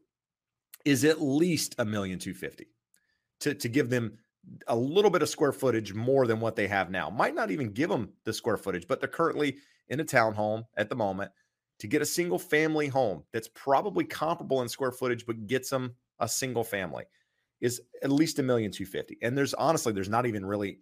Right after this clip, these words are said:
many of them out there to begin with, but that million two fifty, if they put twenty percent down, they're financing a million. Today's rates, or the rates that I used in this video was based off a four point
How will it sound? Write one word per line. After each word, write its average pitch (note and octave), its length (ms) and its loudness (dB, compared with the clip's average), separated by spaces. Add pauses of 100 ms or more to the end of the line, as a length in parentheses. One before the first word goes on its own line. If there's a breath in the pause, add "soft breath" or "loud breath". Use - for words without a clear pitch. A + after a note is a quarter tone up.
many G#2+ 300 -2
of F#2 60 -2
them F2 120 -4
out F2 180 0
there F2 100 -4
to D#2+ 60 -6
begin G2+ 300 -4
with, E2+ 240 -2 (240 soft breath)
but A#2 100 -4
that D#3+ 160 4
million D#3 300 2
two C#3 160 -2
fifty, G2 320 -2
if - 80 -6
they A2 100 0
put - 220 -2
twenty D3+ 240 -4
percent - 320 -6
down, G2+ 180 4
they're F#2+ 80 -4
financing G2+ 540 -4
a - 20 -4
million. D3 380 -4 (760)
Today's C3 480 2
rates, C3 600 -2 (120)
or A#2+ 240 6
the G#2 140 2
rates C3 320 2
that A#2 100 2
I A2+ 60 6
used A2 260 0
in G#2+ 80 -2
this F#2 140 -6
video F2+ 340 0
was G#2 160 -4
based F2+ 300 -2
off F2+ 160 0
a F2 60 -6
four F#2+ 280 -6
point F#2 260 -10